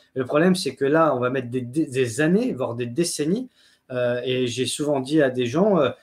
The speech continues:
On est en train de faire des générations de Michel Drucker, c'est-à-dire des, des hypocondriaques qui ont peur de tout, euh, dès lors qu'il y a une petite bactérie, tout de suite, faut se protéger, euh, comme si on était, euh, emprisonné. Et donc, euh, j'ai, j'ai pu faire, et ça a été ma satisfaction, même si j'aurais voulu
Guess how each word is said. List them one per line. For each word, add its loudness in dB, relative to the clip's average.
On -4
est 0
en -2
train -2
de 2
faire 0
des 0
générations 0
de -2
Michel -2
Drucker, 0
c'est-à-dire -2
des, -2
des -2
hypocondriaques 2
qui 4
ont 4
peur 2
de 0
tout, -2
euh, 2
dès 4
lors 8
qu'il -2
y 6
a 6
une 2
petite -4
bactérie, 0
tout -6
de -8
suite, -6
faut -2
se -6
protéger, 2
euh, 4
comme 0
si -4
on 0
était, 0
euh, 2
emprisonné. 0
Et 0
donc, 2
euh, 4
j'ai, 2
j'ai -2
pu -4
faire, 2
et -4
ça -2
a 2
été 0
ma 2
satisfaction, -4
même -2
si -6
j'aurais -2
voulu -2